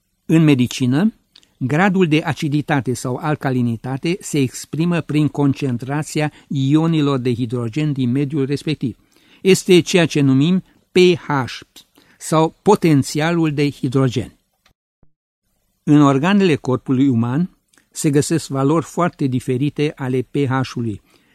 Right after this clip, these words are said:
spectrul întinzându-se de la cifre foarte acide în stomac, ajungând la P H unu, până la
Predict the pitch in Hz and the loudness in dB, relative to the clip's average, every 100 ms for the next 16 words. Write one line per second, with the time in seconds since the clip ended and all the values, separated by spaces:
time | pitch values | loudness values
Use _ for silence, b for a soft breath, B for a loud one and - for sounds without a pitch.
0 | b - - 196 190 - 170 180 - 165 | b -18 -2 0 0 0 2 2 2 0
1 | 156 151 139 120 170 165 165 - 143 135 | 0 2 2 2 0 0 -2 -2 0 0
2 | 131 - - - - 135 113 - 160 165 | -2 -4 -6 -6 -4 -4 -4 -4 -2 -2
3 | - 127 - 151 135 135 127 - 123 107 | -2 -4 -2 -2 -2 -2 -4 -2 -2 -2
4 | 110 175 - _ _ _ _ _ _ _ | -4 -8 -10 _ _ _ _ _ _ _
5 | 123 123 135 131 151 147 123 120 - 139 | -6 0 2 2 4 2 2 -4 -4 -2
6 | 113 117 - - 120 120 165 214 _ _ | -2 -8 -12 -10 -6 -2 -2 -4 _ _
7 | _ _ _ _ _ _ _ - 233 214 | _ _ _ _ _ _ _ 4 6 6
8 | 190 185 190 - | 4 4 0 -2